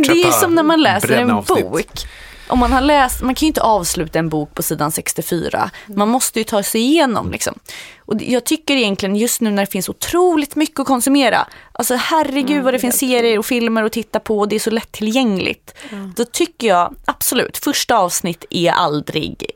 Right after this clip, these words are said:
Speaker 1: oftast ska jag säga, oftast inte jättebra. Man behöver ju två, tre. Men om det inte, liksom, om man
Speaker 3: Om det
Speaker 1: inte
Speaker 3: inte
Speaker 1: hittar
Speaker 3: sätter sig
Speaker 1: hem
Speaker 3: där.
Speaker 1: efter det,
Speaker 3: Mm.
Speaker 1: då
Speaker 3: Men det är
Speaker 1: tror
Speaker 3: det
Speaker 1: jag
Speaker 3: som är
Speaker 1: att
Speaker 3: så
Speaker 1: man bara har
Speaker 3: sorgligt.
Speaker 1: någon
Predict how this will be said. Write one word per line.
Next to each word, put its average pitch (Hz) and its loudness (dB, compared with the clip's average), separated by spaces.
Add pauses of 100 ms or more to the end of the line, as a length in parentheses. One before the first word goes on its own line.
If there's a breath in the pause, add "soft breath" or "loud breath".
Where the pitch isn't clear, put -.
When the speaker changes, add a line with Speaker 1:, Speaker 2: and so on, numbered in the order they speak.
Speaker 1:
oftast - -4
ska - -6
jag 160 -4
säga, - -4
oftast - -6
inte 156 -4
jättebra. 156 -2 (280 loud breath)
Man 196 0
behöver 170 0
ju 101 -2
två, - -2
tre. - -4 (540 soft breath)
Men 247 2
om 262 4
det 240 0
inte, 262 0
liksom, 247 -2
om - 0
man 226 2
Speaker 3:
Om 240 2
det 226 2
Speaker 1:
inte 233 2
Speaker 3:
inte 226 2
Speaker 1:
hittar 277 2
Speaker 3:
sätter 302 4
sig 233 2
Speaker 1:
hem 202 0
Speaker 3:
där. 208 0
Speaker 1:
efter 190 -2
det, 277 -2 (120)
Speaker 3:
Mm. 190 -16
Speaker 1:
då 220 -2
Speaker 3:
Men 226 -4 (160)
det 240 -12
är - -4
Speaker 1:
tror 262 4
Speaker 3:
det 294 4
Speaker 1:
jag 247 4
Speaker 3:
som 202 4
är 226 -4
Speaker 1:
att 214 -10
Speaker 3:
så - -6
Speaker 1:
man 208 2
bara 196 2
har 185 2
Speaker 3:
sorgligt. 175 2
Speaker 1:
någon 180 0